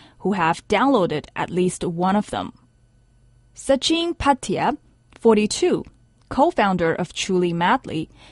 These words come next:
says his app provides an alternative to matrimony websites that have been very popular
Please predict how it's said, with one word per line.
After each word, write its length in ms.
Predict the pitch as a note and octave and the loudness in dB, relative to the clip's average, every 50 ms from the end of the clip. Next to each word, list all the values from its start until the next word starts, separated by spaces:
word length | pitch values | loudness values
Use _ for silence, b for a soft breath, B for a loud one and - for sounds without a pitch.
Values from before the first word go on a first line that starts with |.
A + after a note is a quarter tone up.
| b b | b b
says 240 | - - B3+ A#3 - | 2 4 4 4 6
his 260 | - E4 F#4 G4+ - - | 4 4 4 4 2 0
app 360 | G3+ E3+ E3 D#3 - - - - | 0 0 0 -2 -4 -10 -16 -12
provides 440 | - - G3 F3+ G3+ G3 G3 G3+ - | -6 -4 0 2 4 4 4 2 2
an 120 | - G3 F#3+ | 0 -2 0
alternative 760 | F3+ F#3 - - - F#4 G4 F#4 B3 D#3+ D3+ B2+ - - _ _ | -2 -2 -4 -4 -2 -2 0 2 0 0 -2 -6 -8 -14 _ _
to 220 | - - G3+ G3 | -6 -2 0 0
matrimony 720 | F#3 F#3 F#3 G3 B3 C#4+ - - C#4+ B3 A3+ A3+ A3+ A3+ A3 | 0 2 2 2 2 0 2 2 2 4 4 4 2 2 2
websites 640 | G3+ G#3 B3 B3+ - - - - D2+ - - - - b b b b b | 2 2 2 0 -2 -6 -6 -6 -6 -8 -10 -16 -18 b b b b b
that 160 | - E3+ D#3+ | -6 -4 -4
have 180 | D#3 D3+ - _ | -4 -6 -6 _
been 180 | - E3+ D#3+ D#3+ | -6 -4 -4 -2
very 300 | D#3 F#3 G#3 A#3+ C4+ B3+ | -2 0 0 2 0 0
popular 480 | - D#3+ D3+ - D#3+ D#3+ E3 E3+ F3+ | -2 -4 -6 -4 -4 -4 -2 -4 -4